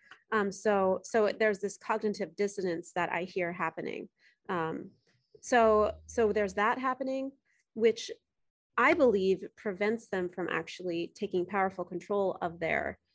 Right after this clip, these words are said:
um, finances, because if, if, if finances are something that you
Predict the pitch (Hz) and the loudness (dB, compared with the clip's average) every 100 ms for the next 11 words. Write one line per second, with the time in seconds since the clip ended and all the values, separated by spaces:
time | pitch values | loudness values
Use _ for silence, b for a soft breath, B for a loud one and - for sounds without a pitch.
0 | _ _ _ 208 175 165 156 - 254 262 | _ _ _ -2 0 0 -2 0 2 4
1 | 185 190 160 156 185 - 185 180 170 - | 2 -2 -8 -8 -10 -4 -2 -2 -4 -14
2 | _ _ _ b b b _ - 254 240 | _ _ _ b b b _ 4 4 4
3 | - - _ _ _ _ _ 233 220 - | -4 -20 _ _ _ _ _ 0 0 -2
4 | 196 _ 226 226 - 233 269 311 - 302 | -14 _ -2 -2 -2 2 2 0 -2 -4
5 | 269 - 208 214 196 196 190 175 - 185 | -4 -6 -4 -2 -2 -2 -2 -2 -4 -2
6 | 190 185 180 190 | 2 2 0 -2